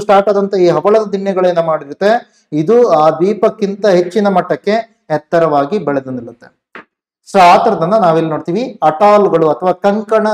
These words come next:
ಹವಳ ದಿಣ್ಣೆಗಳಲ್ಲಿ ನೋಡ್ತೀವಿ, ಕಂಕಣ ಹವಳ ದಿಣ್ಣೆಗಳು. So ಇನ್ನೊಂದು ರೀತಿಯ ವಿಧಗಳನ್ನ ಕ-, ಹವಳದ ದಿಣ್ಣೆಯ ಇನ್ನೊಂದು ರೀತಿಯ ವಿಧವನ್ನ ನಾವೇನ್ ಮಾಡ್ತೀವಿ?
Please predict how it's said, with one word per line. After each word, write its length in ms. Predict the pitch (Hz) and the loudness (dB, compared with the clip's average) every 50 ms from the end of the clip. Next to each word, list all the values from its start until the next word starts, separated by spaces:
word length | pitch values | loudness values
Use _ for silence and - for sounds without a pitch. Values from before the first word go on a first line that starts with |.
| 196 170 | 0 0
ಹವಳ 200 | 156 160 170 170 220 170 165 | 2 2 2 2 2 0 -2
ದಿಣ್ಣೆಗಳಲ್ಲಿ 480 | - 156 156 143 139 135 135 190 240 208 | -6 -6 -8 -4 -4 -2 -2 -2 -4 -6
ನೋಡ್ತೀವಿ, 240 | 143 - _ _ _ _ _ _ _ _ _ _ _ _ _ _ 185 | -8 -12 _ _ _ _ _ _ _ _ _ _ _ _ _ _ 0
ಕಂಕಣ 380 | 175 175 175 175 175 165 160 220 247 - - 151 | 0 0 0 0 0 0 0 0 -2 -4 -4 -4
ಹವಳ 220 | 151 139 147 156 190 226 - 165 147 | -2 -2 0 0 0 -2 -4 -6 -6
ದಿಣ್ಣೆಗಳು. 400 | 147 139 131 123 123 117 113 110 - _ _ _ _ _ _ _ _ _ _ _ _ _ _ _ _ _ _ _ _ _ _ _ _ _ _ _ _ - | -6 -6 -6 -8 -10 -12 -14 -16 -20 _ _ _ _ _ _ _ _ _ _ _ _ _ _ _ _ _ _ _ _ _ _ _ _ _ _ _ _ -2
So 60 | - 254 240 | 0 2 2
ಇನ್ನೊಂದು 260 | 240 247 269 269 269 269 262 | 2 2 2 0 0 0 0
ರೀತಿಯ 260 | 254 254 - 254 254 226 185 180 185 | -2 -2 0 2 4 4 4 2 2
ವಿಧಗಳನ್ನ 420 | 208 220 226 214 208 202 208 240 233 220 | 2 2 2 2 2 0 0 -2 0 2
ಕ-, 140 | 202 185 175 170 | 2 2 4 2
ಹವಳದ 280 | 175 180 196 202 180 170 165 185 | 2 2 0 0 0 -2 -2 -4
ದಿಣ್ಣೆಯ 260 | 190 190 190 185 180 175 165 156 160 175 175 | -2 -2 -2 -2 -2 -2 -2 -4 -6 -6 -6
ಇನ್ನೊಂದು 240 | 170 185 196 196 196 190 | -4 -4 -4 -2 -2 -4
ರೀತಿಯ 200 | 180 190 190 175 160 | -2 -2 -2 -2 -2
ವಿಧವನ್ನ 300 | 170 175 175 175 170 165 165 160 | -2 -2 -2 -2 -2 -2 -2 -2
ನಾವೇನ್ 240 | 156 156 160 160 156 160 | -2 -2 -4 -6 -8 -10
ಮಾಡ್ತೀವಿ? 280 | - - 156 180 233 | -10 -8 -6 -6 -6